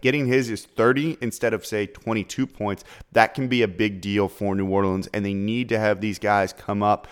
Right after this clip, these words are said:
and play well, and I think that means tweaking these rotations. We've seen some bad lineups out there so far, and it's hurt the Pels, particularly in game one, less so in game two,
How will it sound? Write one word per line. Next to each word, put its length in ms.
and 220
play 240
well, 320
and 100
I 60
think 220
that 120
means 280
tweaking 500
these 220
rotations. 600
We've 120
seen 180
some 160
bad 300
lineups 420
out 220
there 120
so 220
far, 380
and 400
it's 160
hurt 380
the 80
Pels, 480
particularly 640
in 80
game 320
one, 340
less 260
so 220
in 140
game 260
two, 340